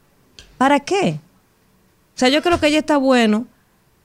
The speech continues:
En este país, cuando usted quiere que un tema se olvide y no se resuelva, se manda una co-, se crea una comisión, ahora se crea un gabinete y están los pactos. Antes eran las comisiones, ahora son los gabinetes y los pactos, que al final solo quedan en titulares y no resuelven nada.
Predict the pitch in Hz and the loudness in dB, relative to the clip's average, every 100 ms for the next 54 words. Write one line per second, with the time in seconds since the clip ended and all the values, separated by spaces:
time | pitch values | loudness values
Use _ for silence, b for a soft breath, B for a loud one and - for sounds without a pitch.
0 | _ - 214 240 285 285 285 254 226 220 | _ -4 -2 0 2 2 2 2 0 0
1 | 247 269 277 277 262 262 247 254 254 247 | -2 0 2 2 2 0 0 0 0 2
2 | 226 208 190 - 202 208 269 262 240 247 | 2 0 -2 -2 -2 0 0 2 2 2
3 | 254 254 - 220 190 196 202 214 220 254 | 2 2 4 4 4 0 -2 -2 -2 0
4 | 269 262 254 226 233 247 262 285 277 262 | -2 -2 -4 -6 -6 -2 -2 -2 -2 0
5 | 254 - 320 311 339 - 202 233 240 240 | 0 0 -2 -2 -4 0 2 2 0 -2
6 | 233 240 233 240 277 339 - - _ _ | -4 -2 -2 -2 -2 -4 -6 -12 _ _
7 | _ _ _ _ _ _ _ _ - 254 | _ _ _ _ _ _ _ _ 0 2
8 | 262 294 285 - 160 - 165 180 202 247 | 2 0 0 -2 -6 -6 -12 -8 0 0
9 | 277 269 277 247 233 220 185 175 196 226 | 2 2 2 2 0 0 0 -2 0 0
10 | 262 254 240 240 269 359 320 - 247 226 | 0 0 0 -2 -2 -4 -6 -6 -2 0
11 | - 151 147 190 - 277 294 294 240 226 | -2 -4 -6 -6 -2 -2 0 0 2 0
12 | 214 b b b - 262 277 269 277 277 | -2 b b b -2 0 2 2 0 2
13 | 254 247 262 269 226 226 - 262 269 302 | 0 -2 -2 0 2 0 2 2 4 4
14 | 285 247 269 254 233 226 175 156 143 | 2 0 2 2 2 0 0 -2 -6